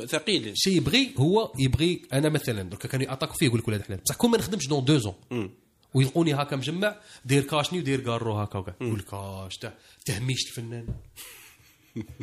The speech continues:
Speaker 2: يفرح كي يعاود يشوفك وطحت، ما يبغيش كي يشوفك واقف. سا سي ان فري بروبليم.
Speaker 1: وي.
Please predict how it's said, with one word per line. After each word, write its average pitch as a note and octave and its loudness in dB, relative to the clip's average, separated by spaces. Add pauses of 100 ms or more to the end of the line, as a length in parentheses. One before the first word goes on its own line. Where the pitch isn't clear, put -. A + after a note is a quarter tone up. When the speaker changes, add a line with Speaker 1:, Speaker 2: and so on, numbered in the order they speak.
(180)
Speaker 2:
يفرح A3+ 4
كي B3 4
يعاود A3+ 4
يشوفك B3 0
وطحت، F#3+ 0 (400)
ما E3+ 8
يبغيش G3+ 4
كي - -6
يشوفك F3+ -4
واقف. B2+ -2 (600)
سا B3+ 6
سي A3+ 4
ان D#3+ 4
فري F3 4
بروبليم. B2 -2 (180)
Speaker 1:
وي. G#2 -6